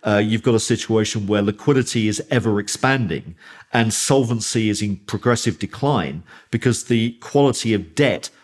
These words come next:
uh, at the margin is continually going down. The quality of that debt is deteriorating. And that's really a function of the huge amounts of debt that we've got, that, uh, the world economy has got itself saddled with.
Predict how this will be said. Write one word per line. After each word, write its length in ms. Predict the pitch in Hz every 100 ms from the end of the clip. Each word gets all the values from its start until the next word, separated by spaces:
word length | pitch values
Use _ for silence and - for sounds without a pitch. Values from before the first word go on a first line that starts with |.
| _
uh, 200 | - 107 107
at 180 | 127
the 60 | -
margin 480 | 107 120 120 104 98
is 60 |
continually 560 | 95 113 - 120 104 107
going 320 | 107 107 104
down. 260 | 107 127 92
The 80 | 92
quality 460 | - 123 117 107
of 80 | 95
that 200 | 98 -
debt 220 | 104 95
is 100 | 98
deteriorating. 800 | - 87 - 135 104 69 - - - - - -
And 100 | 98
that's 200 | 127 151
really 200 | 131 107
a 20 | 101
function 480 | - 135 139 -
of 80 | 90
the 80 | 113
huge 340 | - 135 123
amounts 320 | 113 104 101 -
of 140 | 92
debt 240 | 113 101
that 80 | -
we've 240 | 98 98 -
got, 320 | 104 120 -
that, 340 | 101 - -
uh, 120 | 113
the 100 | 92
world 260 | 104 113 101
economy 380 | - 101 92 95
has 100 | 92
got 200 | 104 98
itself 320 | - 104 92
saddled 480 | - 156 127 92 -
with. 260 | 65 -